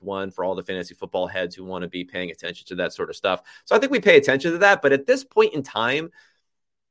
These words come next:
like, nothing has really changed. You know, even though we're getting this news about Jimmy Garoppolo and whether his readiness or not, he had surgery months ago.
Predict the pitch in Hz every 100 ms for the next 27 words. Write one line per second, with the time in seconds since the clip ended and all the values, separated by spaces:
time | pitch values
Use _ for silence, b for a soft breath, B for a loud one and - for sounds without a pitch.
0 | - 139 151 208 359 330 185 165 127 -
1 | - 117 87 - - - - 107 120 156
2 | 202 160 139 151 135 107 117 120 139 143
3 | 117 107 104 107 110 107 104 104 101 98
4 | 95 90 b b b _ - 107 113 110
5 | 107 107 110 143 123 92 98 95 90 110
6 | 156 202 151 160 190 127 113 113 131 101
7 | -